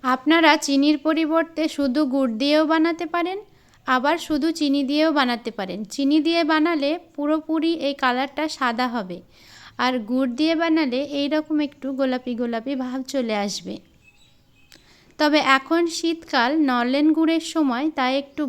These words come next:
গুড় দিয়েই বানালাম। এর স্বাদটা কিন্তু অনেক গুণ বেড়ে যায় গুড় দিয়ে বানালে। আর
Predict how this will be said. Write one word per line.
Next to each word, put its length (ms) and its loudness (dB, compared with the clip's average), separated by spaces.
গুড় 220 -2
দিয়েই 360 0
বানালাম। 460 -2
এর 180 -2
স্বাদটা 580 0
কিন্তু 360 2
অনেক 360 -2
গুণ 260 2
বেড়ে 280 0
যায় 240 -2
গুড় 260 -2
দিয়ে 240 0
বানালে। 440 -4
আর 160 4